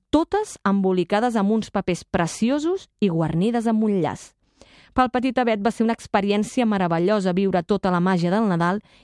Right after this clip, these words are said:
i compartir la il·lusió de la seva família. Però un cop es van acabar les festes, les nenes van haver de tornar a l'escola i la mare i el pare van plantejar-se seriosament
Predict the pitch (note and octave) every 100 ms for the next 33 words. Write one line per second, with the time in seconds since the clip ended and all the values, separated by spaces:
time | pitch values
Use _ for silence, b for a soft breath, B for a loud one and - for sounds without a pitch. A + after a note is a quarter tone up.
0 | b A#3 G#3+ F#3 F3+ - G#3 G3 F3+ E3
1 | E3+ D#3+ D3+ - E3 D3+ - C#3 C3+ G#2
2 | G#2 F3 - _ _ _ _ _ _ -
3 | D#3+ F#3 F#3+ A3 F#3 E3 D3 D3 C#3+ C#3
4 | - D#4 - F3 C3 - B B B G#3
5 | G3+ G#3+ G3+ G#3 A3+ F#3 D#3 E3 - G3
6 | D3+ D3 - - A#3 F3 D3+ b b b
7 | A3+ G#3 G3 G#3+ B3 A3+ F3+ E3 E3+ E3
8 | F3 E3+ E3 D#3 D#3+ - D#3+ - G3 C4
9 | C4 F#3+ A3 D#4+